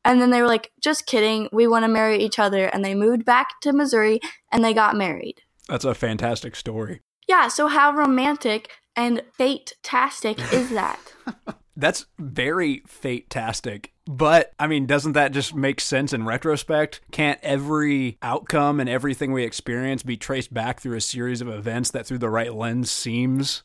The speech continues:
Speaker 2: fate-filled or fate-tastic, as you would say?
Speaker 1: Yeah, it could. So why do you have to scrutinize it so much and reduce it down to simple science?
Speaker 2: 'Cause that's just who I am, my dude.
Speaker 1: Yeah, I don't like it. You have to have some positive,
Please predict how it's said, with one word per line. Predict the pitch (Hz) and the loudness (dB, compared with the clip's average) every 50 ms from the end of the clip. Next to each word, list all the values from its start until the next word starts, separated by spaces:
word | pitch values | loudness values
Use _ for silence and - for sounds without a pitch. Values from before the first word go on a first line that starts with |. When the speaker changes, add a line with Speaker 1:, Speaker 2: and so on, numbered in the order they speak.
| _ _ | _ _
Speaker 2:
fate-filled | - - - - - - 135 135 147 - - - - 156 151 156 156 165 147 | -20 -18 -18 -10 -6 -2 -2 -2 -2 -4 -6 -4 0 2 2 2 2 0 0
or | 117 104 | -2 -4
fate-tastic, | - - 127 123 - _ _ _ - - 135 120 123 - - 147 139 - | -4 -4 -4 -4 -6 _ _ _ -14 -8 -6 -6 -6 -6 -6 -8 -10 -10
as | 131 123 | -10 -8
you | 135 135 | -8 -10
would | 139 135 | -10 -12
say? | - 147 - - 143 - _ _ _ _ _ _ _ _ _ - | -12 -14 -14 -14 -14 -16 _ _ _ _ _ _ _ _ _ -4
Speaker 1:
Yeah, | 294 339 311 254 - - | 0 2 2 2 2 2
it | - 247 240 | -2 -2 -2
could. | - - 302 240 208 202 | 0 2 2 2 2 0
So | - - 226 220 | -2 -2 0 2
why | 226 220 214 220 | 4 4 4 4
do | 220 247 | 2 2
you | 247 269 | 2 2
have | 269 262 247 247 | 2 0 0 0
to | - 240 | -2 -6
scrutinize | 240 - - - - - 254 262 - 233 226 196 190 208 - | -6 -6 -8 -8 -4 -4 -2 -2 -2 -2 -2 -2 -2 -4 -4
it | - - - | -6 -8 -6
so | - 202 202 | -4 -2 -2
much | 208 208 196 - - - - | 0 0 -2 -2 -4 -4 -4
and | 208 208 208 208 196 - - | -4 -4 -4 -4 -6 -4 -2
reduce | 208 226 208 196 233 233 233 - | 0 2 2 4 2 2 2 2
it | 226 - - | 0 0 2
down | - 208 208 220 220 | 2 2 2 2 2
to | 214 214 208 | -2 -4 -6
simple | - - - - 226 220 226 220 - 220 214 214 208 208 196 - - - - _ _ _ _ | -6 -6 -4 -2 0 0 0 0 0 0 2 2 2 0 -2 -4 -8 -16 -20 _ _ _ _
science? | - - - 240 233 226 226 220 202 175 170 202 - - - - - _ _ _ _ - | -10 -4 0 2 2 2 2 2 0 -2 -2 -4 -4 -4 -4 -6 -8 _ _ _ _ -14
Speaker 2:
'Cause | - 120 | -10 -6
that's | 123 117 107 - | -6 -6 -6 -6
just | - 117 - - | -8 -8 -8 -6
who | - 127 120 | -6 -4 -2
I | 113 113 113 | -2 -2 -2
am, | 113 107 107 | -4 -6 -6
my | 107 104 | -8 -8
dude. | 104 113 107 110 117 107 - _ _ _ _ - | -8 -8 -8 -8 -8 -10 -12 _ _ _ _ -2
Speaker 1:
Yeah, | 247 240 233 233 226 233 240 _ _ _ - | 0 0 0 0 -2 -4 -6 _ _ _ -4
I | 277 262 | -2 0
don't | 247 233 240 254 262 | 0 0 -2 -2 -2
like | 233 233 226 226 - | -2 -2 -2 -2 -2
it. | 233 226 214 - - - _ _ _ _ _ _ _ _ _ _ | -4 -4 -4 -6 -12 -20 _ _ _ _ _ _ _ _ _ _
You | 285 339 370 370 | 4 4 6 6
have | - 359 339 349 - | 6 4 4 4 2
to | 330 | 0
have | 302 320 339 302 302 294 277 285 | 2 4 4 4 4 4 2 0
some | - - - 254 254 262 269 269 269 262 | -2 -2 0 2 4 4 4 4 2 2
positive, | 262 - - 226 233 247 233 233 233 - - 247 226 226 214 226 - | 0 2 2 4 4 4 2 -2 -6 -4 -2 0 0 0 -2 -4 -8